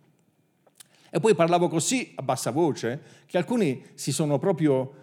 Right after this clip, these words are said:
eh, come si dice in italiano, eh, inchinate l'orecchio, no? Hanno fatto così proprio, e sentivano quello che stavo dicendo. E in questo film, che in questo filmato che stavo vedendo,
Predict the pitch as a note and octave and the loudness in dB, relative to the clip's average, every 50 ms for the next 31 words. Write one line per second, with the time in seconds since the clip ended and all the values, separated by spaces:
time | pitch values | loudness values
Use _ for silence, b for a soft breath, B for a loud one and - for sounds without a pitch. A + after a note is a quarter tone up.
0 | B B - B2 B2+ B2+ B2+ B2 - D#3 D#3+ C#3 F#3+ F#3 D#3+ D#3 D3 C3+ C#3+ C#3 | B B -6 -4 -2 -2 -2 -2 0 0 0 0 0 0 0 0 0 0 -2 -2
1 | C3+ C3 C3 C3 B2+ - D#3 C#3+ - - D#3+ D#3+ - - E3 E3+ E3 E3 D#3+ E3 | -2 -4 -4 -6 -8 -10 -12 -10 -4 -2 -2 -2 0 0 0 0 2 0 0 0
2 | D#3+ C#3 C3 C3 C#3+ E3 F#3+ F#3+ - - - A2 G#2+ A#2+ C#3 F3 F3+ - - B | 0 0 0 0 0 0 -2 -4 -6 -10 -8 -8 -6 -6 -6 -6 -6 -8 -12 B
3 | B B B B B B B B C3 D3 C#3 - D#3+ D#3+ - D#3+ E3 D#3 - B2+ | B B B B B B B B -4 -4 -2 -2 -2 -2 -2 -2 -2 -2 -2 -4
4 | G#2 G#2 G2+ F#2+ F#2 F#2+ G2+ A2 A#2 B B B B C#3+ C3 - - C4 C#4 - | -6 -6 -8 -10 -8 -8 -10 -12 -12 B B B B -6 -4 -2 0 0 -2 -2
5 | - C4 C4+ B3+ E3+ C3+ B2+ A#2+ C3+ D3+ D3 C#3+ C#3+ - - D3 C3+ C#3 C3+ C#3+ | -2 -2 -2 -2 -2 -2 -4 -4 -4 -6 -6 -6 -8 -6 -6 -6 -4 -4 -4 -4
6 | - D3 A#2 G#2 G2 G2 F#2 A2 G#2 B B B B B B B B B B - | -4 -4 -6 -6 -6 -10 -12 -14 -18 B B B B B B B B B B 0
7 | E3+ F#3+ G#3 - G#3 F#3+ F#3 - - - - - - - G3+ - - - G#3+ F#3+ | 0 0 2 4 4 4 4 4 -2 -2 0 0 0 0 0 0 2 2 2 2
8 | D3 A#2+ A2 G#2 G#2+ - - B2 A2+ - F#3 F3+ - E3+ - D3+ C3 A#2 B2 B2+ | 2 0 -2 -4 -4 -6 -8 -8 -2 -2 -2 0 -2 -4 -4 -2 -2 -2 -2 -2
9 | A2+ G2+ F#2+ F#2+ - - - - - - - A2 G#2+ G2+ G#2+ G2 G#2 F#2 F2+ F#2+ | -4 -6 -10 -12 -12 -14 -12 -12 -12 -10 -8 -8 -6 -6 -6 -6 -6 -8 -8 -10
10 | F#2 - | -14 -16